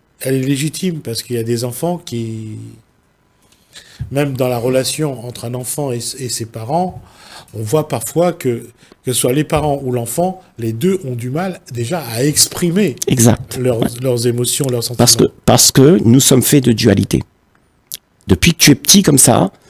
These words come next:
Speaker 2: on te donne un nounours, parce que tu es petit, et on te dit, « Voilà, un nounours pour toi. » Et il y a un autre enfant qui passe, qui veut ton nounours. Qu'est-ce que tu fais ? « Ah non, laisse ça, c'est à moi. »
Speaker 1: Mhm.
Speaker 2: Tu vois ?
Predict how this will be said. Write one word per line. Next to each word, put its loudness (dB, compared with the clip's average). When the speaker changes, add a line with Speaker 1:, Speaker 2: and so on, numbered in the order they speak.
Speaker 2:
on 4
te 4
donne 8
un 10
nounours, 8
parce 2
que 4
tu 4
es 6
petit, 4
et 8
on 8
te 4
dit, « 4
Voilà, 2
un 8
nounours 6
pour 4
toi. » 2
Et 4
il 8
y 8
a 10
un 8
autre 6
enfant 6
qui 4
passe, 4
qui 4
veut 8
ton 6
nounours. 6
Qu'est-ce 4
que 6
tu 2
fais ? « 6
Ah 6
non, 6
laisse 4
ça, 4
c'est 6
à 6
moi. » 4
Speaker 1:
Mhm. -14
Speaker 2:
Tu 4
vois ? 4